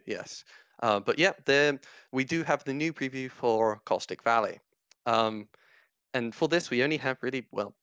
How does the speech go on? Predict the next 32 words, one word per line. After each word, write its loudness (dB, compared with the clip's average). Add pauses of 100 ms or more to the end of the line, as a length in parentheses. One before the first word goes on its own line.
(340)
three -2
screenshots. -8
They 0
haven't -4
even, -4
like, -4
flown -2
through -8
the -6
map -6 (100)
with -6
a -14
video -10
or -12
whatever -12
on -16
their, -14 (140)
on -10
their, -6
uh, -10
YouTube, -6 (100)
'cause 0
obviously 0
they're 0
busy -4 (120)
with -6
MechWarrior 2
five 0
and -4
whatnot. -4 (680)
Um, 4 (1000)
I, 6